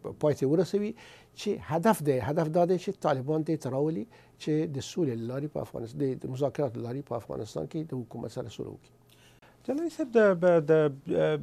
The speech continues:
Speaker 2: جمهور رئیس ډونالډ ټرمپ په راتګ سره د افغانستان لپاره نوې ستراتیژي اعلان شوه. په دې ستراتیژي کې څو مهم ټکي هم دي. ستاسې په نظر دا ستراتیژي څومره به واقعاً توانېدلې ده چې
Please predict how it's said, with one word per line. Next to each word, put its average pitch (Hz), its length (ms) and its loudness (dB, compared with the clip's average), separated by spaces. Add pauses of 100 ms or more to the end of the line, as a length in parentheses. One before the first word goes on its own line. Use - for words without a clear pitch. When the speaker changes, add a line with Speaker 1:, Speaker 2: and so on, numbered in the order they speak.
Speaker 2:
جمهور 165 280 2
رئیس 165 120 4
ډونالډ 143 360 4
ټرمپ 160 280 2
په 151 80 2
راتګ 143 320 4
سره 135 300 4 (320)
د - 40 2
افغانستان 123 500 2
لپاره 131 240 2
نوې 123 240 0
ستراتیژي 113 500 -6
اعلان 117 220 -6
شوه. 120 200 -8
په 139 120 -2
دې 143 240 2
ستراتیژي 143 360 -2
کې 147 200 -8
څو 160 100 0
مهم 151 340 0
ټکي 147 360 -4
هم 135 120 -2
دي. 127 140 0 (640)
ستاسې 277 280 -2
په - 80 0
نظر 226 280 2
دا 214 180 4
ستراتیژي 190 520 -4
څومره 196 580 2
به 147 160 -4
واقعاً 147 360 0
توانېدلې 143 540 -2
ده 135 60 -2
چې - 120 -10